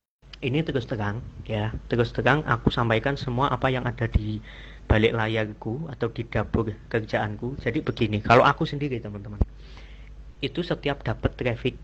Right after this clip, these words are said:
kontak W A, ya, entah dari landing page, Instagram, TikTok, kemudian Facebook, itu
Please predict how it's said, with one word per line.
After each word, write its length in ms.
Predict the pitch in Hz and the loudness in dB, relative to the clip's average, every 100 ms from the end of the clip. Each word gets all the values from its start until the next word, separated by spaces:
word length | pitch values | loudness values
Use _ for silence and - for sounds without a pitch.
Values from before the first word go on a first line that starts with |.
| - | 0
kontak 320 | 117 117 117 | 0 2 0
W 160 | 117 - | 0 0
A, 300 | 110 113 143 - - - _ - | -2 -6 -8 -12 -18 -20 _ -14
ya, 240 | - 107 123 - - - - - - - - - | -4 -2 -4 -8 -16 -16 -16 -14 -16 -16 -18 -12
entah 240 | 131 117 117 | -2 2 4
dari 320 | 117 110 110 | 6 6 6
landing 320 | 110 107 110 110 | 4 4 0 4
page, 320 | 147 143 139 | 6 6 4
Instagram, 640 | 123 110 117 - 135 135 131 | -2 -2 -2 -4 -6 -4 -4
TikTok, 560 | 135 - - 143 139 - - - | -8 -8 -6 -4 -4 -8 -14 -10
kemudian 1200 | 117 110 110 107 - 110 104 107 107 104 104 104 107 - - - - - - - - - | -8 -6 -6 -8 -8 -8 -4 -2 -2 -2 -4 -6 -8 -12 -14 -14 -16 -16 -16 -16 -16 0
Facebook, 480 | - - - 135 - - - - - - | 2 4 4 6 4 -2 -18 -18 -8 -2
itu 480 | 170 - 117 120 | 0 2 0 0